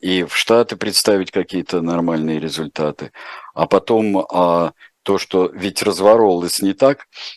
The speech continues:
а вот, э, выделили там столько-то миллионов, там, миллиард, а,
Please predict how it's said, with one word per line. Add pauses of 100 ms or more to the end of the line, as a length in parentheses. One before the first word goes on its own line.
(160)
а
вот,
э,
выделили
там
столько-то
миллионов,
там,
миллиард,
а,